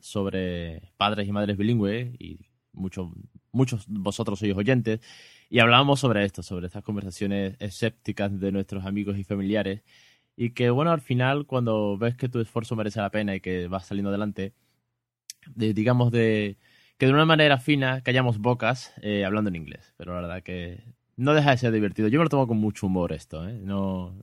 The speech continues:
no me enfado, al contrario. Eh, me lo tomo siempre como, <laughs> como parte de la aventura. Bueno, eh, antes de empezar en la materia de hoy, eh, reco-, recordaros que ya está en la segunda, la segunda,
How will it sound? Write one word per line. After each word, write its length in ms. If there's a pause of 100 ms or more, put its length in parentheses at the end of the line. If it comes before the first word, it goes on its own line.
no 140
me 80
enfado, 340
al 120
contrario. 460 (380)
Eh, 320
me 80
lo 100
tomo 200
siempre 260
como, 320 (220)
<laughs> 220
como 280
parte 280
de 80
la 80
aventura. 500 (580)
Bueno, 300
eh, 320
antes 260
de 80
empezar 340
en 100
la 60
materia 380
de 100
hoy, 240 (200)
eh, 560
reco-, 260 (160)
recordaros 640
que 560 (400)
ya 180
está 300
en 80
la 80
segunda, 420
la 120
segunda, 1080